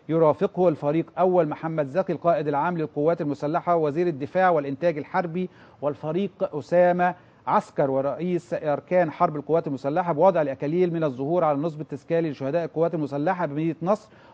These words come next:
وعزفت الموسيقى العسكرية سلام الشهيد في تقليد عسكري، آه، عريق وفاء لشهداء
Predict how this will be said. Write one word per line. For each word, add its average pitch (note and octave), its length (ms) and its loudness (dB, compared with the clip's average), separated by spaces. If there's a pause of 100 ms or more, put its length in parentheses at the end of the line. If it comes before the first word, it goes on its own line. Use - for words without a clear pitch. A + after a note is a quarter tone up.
وعزفت E3+ 360 2
الموسيقى D#3+ 500 -2
العسكرية D#3 460 0
سلام D#3+ 320 -2
الشهيد D3 480 -4
في F3 180 -2
تقليد F3 500 -2
عسكري، F3 520 2 (520)
آه، C#3 160 0
عريق E3+ 640 2 (540)
وفاء E3 500 4
لشهداء D3 720 -2